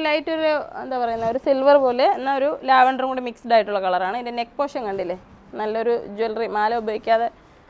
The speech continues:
നല്ലപോലെ നിൽക്കുന്നതാണ്. ചെറിയ പ്ലീറ്റ്സ് ഉണ്ട്, സ്ലീവും അങ്ങനെയാണ്.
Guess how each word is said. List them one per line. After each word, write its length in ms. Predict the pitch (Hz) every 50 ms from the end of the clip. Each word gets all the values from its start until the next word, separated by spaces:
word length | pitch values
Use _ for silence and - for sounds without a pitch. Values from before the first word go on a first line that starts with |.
| _ _ - -
നല്ലപോലെ 380 | - 226 233 220 220 226 226 220 208
നിൽക്കുന്നതാണ്. 520 | 208 196 - 202 208 196 185 185 208 262 466 440 - _ _ - -
ചെറിയ 200 | 254 240 240 226 -
പ്ലീറ്റ്സ് 300 | 240 226 226 208 - 247 220
ഉണ്ട്, 140 | 220 226 381 - -
സ്ലീവും 280 | - 285 262 254 262 262 240
അങ്ങനെയാണ്. 360 | 214 208 202 180 180 180 220